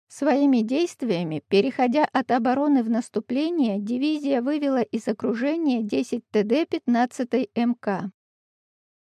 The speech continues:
Пятнадцатый мехкорпус завершил своё участие в танковом сражении и постепенно отходил на восток, ведя арьергардные бои с шедшими по пятам немецкими частями.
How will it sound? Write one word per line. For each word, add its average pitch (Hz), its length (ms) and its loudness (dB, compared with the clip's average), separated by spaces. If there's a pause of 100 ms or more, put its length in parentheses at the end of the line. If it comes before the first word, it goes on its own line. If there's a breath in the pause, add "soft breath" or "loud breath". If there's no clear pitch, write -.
(100)
Пятнадцатый 330 760 2
мехкорпус 320 680 0
завершил 277 680 0
своё 220 440 2
участие 294 640 0
в - 60 -10
танковом 269 540 2
сражении 302 720 -2
и - 160 0
постепенно 302 840 -2
отходил 277 540 0
на 302 140 4
восток, 277 500 0
ведя 220 420 2
арьергардные 220 920 -2
бои 214 320 0
с - 100 -18
шедшими 302 540 -2
по 294 160 -2
пятам 269 420 2
немецкими 233 580 0
частями. 190 760 -4